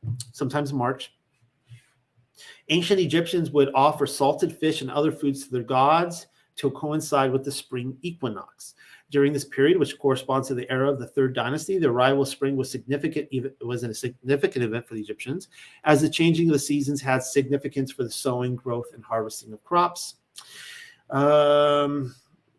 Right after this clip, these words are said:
let's see, then it talks about how it became Coptic Easter. Uh, there was something else I wanted to, uh, show here. That's okay. All right.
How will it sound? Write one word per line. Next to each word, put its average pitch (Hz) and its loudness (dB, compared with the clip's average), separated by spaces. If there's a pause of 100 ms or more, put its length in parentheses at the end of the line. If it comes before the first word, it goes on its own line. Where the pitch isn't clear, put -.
let's 135 -2
see, 135 8
then 139 8
it 139 6
talks 139 2
about 131 4
how 131 4 (180)
it 117 -10
became 127 -4
Coptic 131 -6
Easter. 135 -4 (640)
Uh, 131 -8
there 139 2
was 143 -2
something 170 0
else 131 -2
I 127 -4
wanted 120 -4
to, - -10
uh, 117 -4
show 120 -4
here. 113 -4 (640)
That's 135 2
okay. 101 -14 (680)
All 123 -2
right. 110 -4